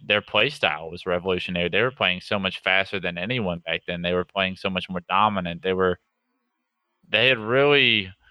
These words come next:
taken advantage of, of the time that they had put in to the game in the first year, and, and it showed. Um, but yeah, it, it was all about something that Snakebite,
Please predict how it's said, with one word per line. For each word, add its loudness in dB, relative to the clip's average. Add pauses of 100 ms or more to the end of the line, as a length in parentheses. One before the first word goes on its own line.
(800)
taken 0
advantage 0
of, 2 (1300)
of -14
the 2
time 2
that -6
they 4
had 0
put -2
in -2 (440)
to -14
the 0
game 0
in -6
the -2
first -2
year, -2 (200)
and, -2
and 0
it 0
showed. 0 (540)
Um, 2 (400)
but -4
yeah, 2
it, 0
it 0
was -2
all 6
about 4 (600)
something -2
that 2
Snakebite, -2